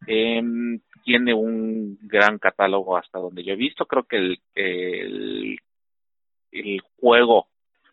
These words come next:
por excelencia que tienen ellos es, eh, Fortnite,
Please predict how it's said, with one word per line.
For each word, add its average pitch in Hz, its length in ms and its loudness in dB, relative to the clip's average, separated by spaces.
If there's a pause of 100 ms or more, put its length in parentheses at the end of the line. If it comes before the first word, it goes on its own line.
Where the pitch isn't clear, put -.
por 98 160 -2
excelencia 104 500 -2
que 92 140 -8
tienen 101 360 -6
ellos 101 320 0
es, 95 120 -8 (100)
eh, 90 500 -6
Fortnite, 107 480 0